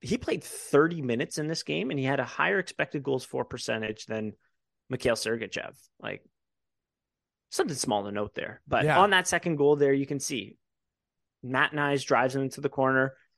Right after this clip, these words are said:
Speaker 1: I thought that was the right play from him after that.
Speaker 2: Hundred percent.
Speaker 1: And then Jake McCabe takes him along the boards. He throws the body on that one, but unfortunately, it kinda leads to him getting out of position a bit, and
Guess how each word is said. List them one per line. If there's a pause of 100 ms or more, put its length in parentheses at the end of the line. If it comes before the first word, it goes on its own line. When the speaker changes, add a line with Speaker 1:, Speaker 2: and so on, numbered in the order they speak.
(220)
Speaker 1:
I
thought
that
was
the
right
play
from
him
after
that.
Speaker 2:
Hundred
percent. (120)
Speaker 1:
And
then
Jake
McCabe
takes
him
along
the
boards. (360)
He
throws
the
body
on
that
one, (340)
but
unfortunately,
it
kinda
leads
to
him
getting
out
of
position
a
bit,
and